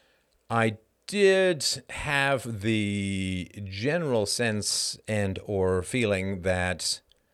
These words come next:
drugging women before you have sex with them, that's not good. That's not good. It is kind of like an alpha thing, though, right? So,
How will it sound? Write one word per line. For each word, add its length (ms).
drugging 520
women 420
before 320
you 140
have 160
sex 300
with 120
them, 240
that's 260
not 200
good. 240
That's 280
not 160
good. 200
It 140
is 160
kind 240
of 60
like 140
an 160
alpha 360
thing, 400
though, 260
right? 320
So, 420